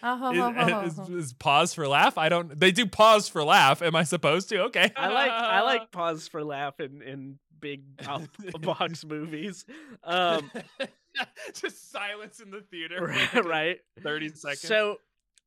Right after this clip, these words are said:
Speaker 3: I, this is skipping ahead, and I know that's a, that's a naughty, but I have to ask C J,
Speaker 2: Listen.
Speaker 3: is Cupid going to assist in any way in this wife getting process, or is he just totally a background nothing?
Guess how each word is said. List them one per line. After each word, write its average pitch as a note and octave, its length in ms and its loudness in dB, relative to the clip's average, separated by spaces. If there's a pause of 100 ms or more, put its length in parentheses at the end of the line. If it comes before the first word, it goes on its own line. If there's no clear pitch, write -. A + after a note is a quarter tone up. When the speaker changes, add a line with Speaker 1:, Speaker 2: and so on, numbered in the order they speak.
Speaker 3:
I, A3 340 4
this A#3+ 220 -4
is C#4 120 -6
skipping B3 380 -4
ahead, F3 460 0
and C#3+ 200 -4
I D#3 80 -2
know E3 220 -2
that's D#3 180 -6
a, D3 160 -4
that's D3+ 240 -6
a C#3+ 60 -10
naughty, C#3+ 300 -6
but C#3+ 120 -10
I D3 120 -4
have F3 240 -2
to C#3+ 140 -6
ask D#3 240 -4
C D#3+ 160 -8
J, C#3+ 360 -8
Speaker 2:
Listen. G3+ 160 -14 (200)
Speaker 3:
is D#3 220 -6
Cupid G#3+ 540 -6
going G#3 320 0
to F#3 180 -4
assist F3+ 460 -4
in E3 120 -6
any F3 300 -2
way D#3+ 440 -2
in D3 120 -8
this D3+ 220 -8
wife D3+ 260 -6
getting D3 300 -6
process, C#3 580 -6
or D3 120 -10
is C#3+ 180 -12
he D3+ 140 -10
just D3 200 -14
totally D3 460 -6
a C#3 60 -10
background C#3 540 -10
nothing? C#3 500 -14